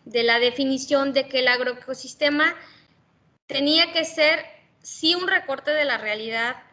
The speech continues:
pero también teníamos que a-, abarcar diferentes aristas. Entonces, el agroecosistema sí es un recorte de la realidad, pero además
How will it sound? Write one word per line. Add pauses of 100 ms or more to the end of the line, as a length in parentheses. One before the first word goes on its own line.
pero
también
teníamos
que
a-,
abarcar
diferentes
aristas.
Entonces,
el
agroecosistema
sí
es
un
recorte
de
la
realidad,
pero
además